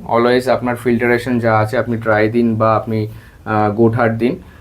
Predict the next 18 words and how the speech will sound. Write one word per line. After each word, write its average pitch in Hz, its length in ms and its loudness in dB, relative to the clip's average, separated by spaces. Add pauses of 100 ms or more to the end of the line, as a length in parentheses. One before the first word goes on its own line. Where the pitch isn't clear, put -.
(180)
always 127 240 4
ফিল্টারেশন 127 600 0
অফ 120 240 2
করে 135 160 2
দেবেন, 131 220 2
until 131 320 2
unless 147 420 2
আপনার 127 260 0
যতক্ষণ 131 400 -2
না 175 100 -2
সারফেসটা 127 580 -2
ক্লিন 127 380 2
হচ্ছে 110 640 -2 (180)
ডিসকাসে, 107 480 -4 (480)
ঠিক 160 140 0
আছে? 147 180 2
ততক্ষণ 131 440 0
আপনি 170 360 0